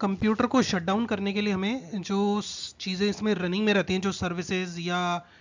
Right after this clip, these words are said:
कोई टास्क या कोई ऐप रनिंग में रहती है, उन सबको हमें क्लोज करना होता है। तो सबसे पहले जैसे कुछ, जो हमने ये सारी एंट्रीज की हैं, उसमें क्या होता है कि जैसे कोई भी आपका टास्क चल रहा है, तो उसको एक बार बंद करना होगा, इसको, कंप्यूटर को।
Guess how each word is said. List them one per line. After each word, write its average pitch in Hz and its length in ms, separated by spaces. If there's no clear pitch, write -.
कोई 185 140
टास्क 170 520
या 180 120
कोई 190 180
ऐप 175 300
रनिंग 180 240
में 185 100
रहती 170 200
है, 214 60
उन 208 180
सबको 202 360
हमें 202 180
क्लोज 185 280
करना 190 240
होता 165 200
है। - 280
तो 185 180
सबसे 185 320
पहले 208 240
जैसे 214 260
कुछ, 208 240
जो 190 360
हमने 202 180
ये 208 100
सारी 196 240
एंट्रीज 196 420
की 185 180
हैं, 185 160
उसमें 214 340
क्या 214 80
होता 202 160
है 220 60
कि 233 60
जैसे 214 200
कोई 208 240
भी 220 120
आपका 214 240
टास्क 196 400
चल 170 180
रहा 160 140
है, 127 100
तो 220 80
उसको - 440
एक 208 140
बार 208 140
बंद 196 240
करना 180 220
होगा, 170 160
इसको, 170 180
कंप्यूटर 156 360
को। 135 200